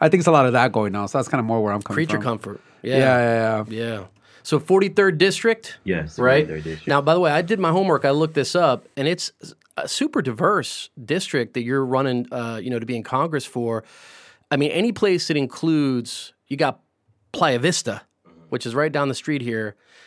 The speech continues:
Speaker 2: and you also have, you know, Inglewood, you've got some parts of Torrance, right, Hawthorne, all that, all that stuff.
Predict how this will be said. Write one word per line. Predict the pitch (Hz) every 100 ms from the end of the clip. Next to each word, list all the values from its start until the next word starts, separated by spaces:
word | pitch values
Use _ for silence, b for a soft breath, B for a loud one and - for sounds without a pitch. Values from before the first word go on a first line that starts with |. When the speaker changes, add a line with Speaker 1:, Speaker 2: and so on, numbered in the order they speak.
| b
Speaker 2:
and | 123 131
you | 135
also | 135 143
have, | 123 127 123 120
you | 123
know, | 123
Inglewood, | 135 131 127 127 120 120 113
you've | 117
got | 123 117 110 110
some | 117
parts | - 110 -
of | -
Torrance, | 127 117 113 110
right, | 113 113
Hawthorne, | 110 113 - 113 110 107
all | 110 110
that, | 110 107 104
all | 127 123
that | 113 110
stuff. | - 135 123